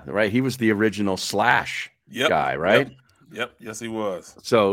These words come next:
Speaker 1: like, the, he was doing, like, Deebo Samuel stuff before, long before Deebo Samuel.
Speaker 2: Man, he could, <laughs> he was
Speaker 1: Wasn't he a
Speaker 2: someone that
Speaker 1: quarterback in college at Indiana?
Speaker 2: Yeah, he was a quarterback.
Speaker 1: Yeah.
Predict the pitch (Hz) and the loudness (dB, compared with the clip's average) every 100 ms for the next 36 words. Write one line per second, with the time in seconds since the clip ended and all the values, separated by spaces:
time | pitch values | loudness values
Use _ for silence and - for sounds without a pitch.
0 | 98 101 101 98 95 98 113 131 123 - | 0 -2 -2 0 0 0 0 0 -2 0
1 | 120 110 101 90 - 110 104 101 - 107 | 2 2 0 -2 -2 0 2 0 0 0
2 | 113 123 87 78 - - 90 - - 82 | 0 0 -2 -6 -8 -2 -2 -2 -10 -8
3 | 101 101 92 78 98 104 101 - 101 87 | -2 0 0 -2 0 0 -2 -4 -6 -4
4 | 104 95 90 - 101 120 82 - _ - | -2 0 0 0 -2 -2 -4 -8 _ -20
5 | _ - 107 110 107 143 143 110 87 - | _ -12 -4 -2 0 0 0 -4 -4 -16
6 | - 113 - 131 185 165 160 120 101 143 | -14 -10 -8 -2 -2 0 -4 -6 0 0
7 | 160 214 180 135 156 156 - 165 165 165 | 6 8 10 8 8 6 8 4 4 2
8 | 127 127 127 139 135 107 113 113 104 104 | -2 4 6 6 4 0 0 -2 -2 -2
9 | 120 135 - 95 107 117 127 101 - 139 | -4 -6 -14 -6 -4 -4 -6 -10 -2 2
10 | 127 92 82 76 - 92 82 | 2 0 -4 -8 -8 -6 -6